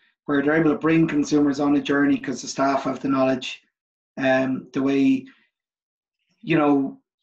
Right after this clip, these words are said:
you're not gonna get it in Tesco. You know, Tesco is a fine store, don't get me wrong, but the difference is, is that when you go to a specialty whiskey, um, store, they're able to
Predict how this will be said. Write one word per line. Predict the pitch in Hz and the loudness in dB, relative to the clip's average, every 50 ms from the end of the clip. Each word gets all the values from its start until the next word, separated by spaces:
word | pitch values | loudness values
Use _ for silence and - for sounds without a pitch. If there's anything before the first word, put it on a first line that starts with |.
| _ _ _ _ _ _ _ _ _ _ _ | _ _ _ _ _ _ _ _ _ _ _
you're | - 151 156 | -4 -2 0
not | 165 165 165 | 0 2 2
gonna | 170 160 151 | 2 2 2
get | 147 156 147 | 2 2 2
it | 147 147 | 2 2
in | 147 131 | 0 0
Tesco. | 120 151 151 143 - - 147 131 - - - _ _ _ _ _ _ _ _ _ _ | -2 -2 -2 -2 -2 -4 -6 -6 -6 -8 -12 _ _ _ _ _ _ _ _ _ _
You | - 135 135 | -4 -2 0
know, | 135 135 | 0 0
Tesco | - - 165 165 170 175 170 160 | 0 0 -2 0 0 0 2 2
is | 151 | 2
a | 151 | 0
fine | - - 156 160 156 151 | 0 0 0 2 2 0
store, | 147 - 156 147 147 147 147 147 | 0 0 0 2 2 2 2 0
don't | 151 147 | 0 0
get | 147 151 147 | 0 0 0
me | 147 | 2
wrong, | 143 143 151 147 147 139 127 127 | 2 2 2 2 2 0 0 -2
but | - 147 139 - - _ _ _ _ - | -2 -4 -4 -4 -8 _ _ _ _ -4
the | 147 | -2
difference | 147 165 165 160 156 147 - | 0 0 0 0 0 0 0
is, | 156 156 139 139 | 0 0 0 -2
is | 135 120 | -4 -4
that | - 147 - | -4 -2 -2
when | 139 139 143 | 0 0 0
you | 139 | 0
go | 131 151 160 165 165 | 2 2 2 2 2
to | 160 156 151 151 143 143 - | 2 2 2 2 2 0 -4
a | - | -8
specialty | - - - 151 143 143 - 139 135 135 147 - - 139 135 135 139 135 - - 135 127 | -12 -8 -4 -4 -4 -4 -2 -2 -2 -2 -2 -4 -4 -4 -2 -2 -2 -2 -2 -2 -2 -2
whiskey, | 123 139 143 143 - - 143 131 127 117 - - _ _ _ _ _ _ _ - | -2 -2 -4 -4 -2 0 0 0 0 -2 -6 -14 _ _ _ _ _ _ _ -4
um, | 135 135 135 135 135 135 135 135 131 131 123 - - _ _ - | -4 -2 -2 0 -2 0 0 0 0 0 -2 -6 -14 _ _ -20
store, | - - 151 143 143 135 135 | -8 -4 -2 -2 0 -2 -2
they're | 135 139 - - | -4 -6 -4 -2
able | 156 160 156 147 | 0 0 0 -2
to | - - - 143 139 131 127 | -2 0 0 0 0 0 -4